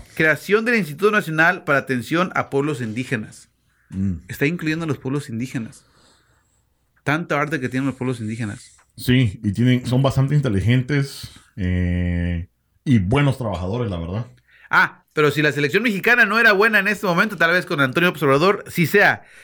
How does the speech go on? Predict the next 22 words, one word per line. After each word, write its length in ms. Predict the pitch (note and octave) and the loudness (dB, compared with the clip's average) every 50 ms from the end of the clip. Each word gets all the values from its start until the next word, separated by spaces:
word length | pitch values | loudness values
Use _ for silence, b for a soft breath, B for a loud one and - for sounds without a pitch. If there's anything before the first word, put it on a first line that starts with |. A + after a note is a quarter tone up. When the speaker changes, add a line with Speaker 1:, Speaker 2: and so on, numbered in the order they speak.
| B B B B | B B B B
Speaker 1:
Y 240 | - D3 C#3+ C#3+ D3+ | 0 2 4 4 4
dice, 500 | E3 G#3 G3+ - F3+ D3+ A#2 - - _ _ B B B B B B B _ _ _ | 4 2 2 2 2 0 0 -2 -8 _ _ B B B B B B B _ _ _
"Fomentar 840 | - - G3 G3 F#3+ F3+ F3+ F#3 F3+ E3+ D#3 D3 A3 B3 C4+ C#4 A#3+ | 2 4 6 6 6 4 2 0 0 0 0 2 4 4 4 6 4
deportes 600 | A#3 - - - G#3+ A#3+ B3 B3 - C4 B3+ - | 2 0 2 4 4 4 4 2 0 -2 -2 0
y 140 | - D#3+ - | 0 -2 0
pensión 500 | - D#3 C#3+ C3+ A2+ - - F3+ G#3 G3+ | 2 2 0 0 0 0 0 0 0 -2
para 260 | - F3 D3 C3+ B2+ | -2 0 2 2 4
adultos 420 | A#2+ B2+ C#3 C#3 C#3 D#3 D3+ C3+ C3 | 2 0 -2 -4 -4 -6 -6 -4 -4
mayores". 720 | B2+ A2+ G#2+ G#2 G#2 G2+ G2 G#2+ A2+ - - - - _ b b b b b b b b b b _ _ _ _ _ _ _ _ _ _ - _ | -4 -2 -2 0 -2 -2 -2 -6 -10 -14 -20 -20 -20 _ b b b b b b b b b b _ _ _ _ _ _ _ _ _ _ -20 _
O 40 | _ | _
sea 200 | - B2 A#2+ G#2+ | -8 -8 -8 -4
que 340 | - B2+ A#2+ A2+ G#2+ G#2+ A2 - | -2 -2 0 0 -2 -4 -6 -4
ya 200 | A#2+ C3 C#3 C#3+ | -2 -2 0 2
va 120 | D3+ D#3 | 0 0
a 20 | |
empezar 340 | D#3 D#3 - C3+ A2 C3+ C#3+ | 0 0 -4 -4 -2 0 -2
a 40 | D3 | -2
invertir 680 | D3+ C#3+ B2 A2 - - D3+ D#3 E3 D#3+ D3+ D#3 D3+ b b b b b b b b b - | 0 -2 -2 -4 -4 -6 -4 -2 0 0 -2 -4 -10 b b b b b b b b b -6
en 220 | - B2+ A#2+ A#2 | -4 -4 -2 -2
lo 180 | A2+ A2+ G#2 - | -2 -2 -4 -4
que 400 | - A#2 A2+ A#2 B2+ C#3+ D#3 D#3+ | -6 -4 -2 0 2 2 2 0
es 300 | E3 C#3+ - - - | -2 -4 -8 -16 -20